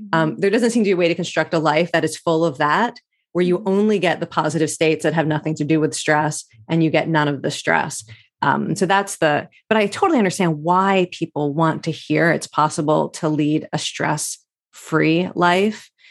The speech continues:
Speaker 2: Mm-hmm.
Speaker 1: because when you ask people to, to describe stress,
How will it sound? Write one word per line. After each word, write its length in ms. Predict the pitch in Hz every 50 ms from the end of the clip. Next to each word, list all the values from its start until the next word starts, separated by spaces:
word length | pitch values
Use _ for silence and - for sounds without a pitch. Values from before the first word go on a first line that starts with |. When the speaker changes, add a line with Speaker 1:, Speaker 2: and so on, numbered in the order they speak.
| - - -
Speaker 2:
Mm-hmm. 280 | 202 185 214 202 202 208 208 - -
Speaker 1:
because 880 | 185 175 165 - - - 190 175 165 165 160 156 156 156 151 147 - - _ _ _ _ _ _ _
when 140 | - 190 190 180
you 80 | 180
ask 340 | 190 220 269 294 285 - _
people 640 | - 175 160 - 160 151 151 151 151 147 - - _ _ _ _ _ _ _ _ _ _ _ -
to, 120 | - - - _ _ -
to 440 | - - - 180 160 156 151 151 147
describe 600 | 147 - 151 - - - - 180 180 214 240 220
stress, 500 | - - - - 151 147 165 151 - -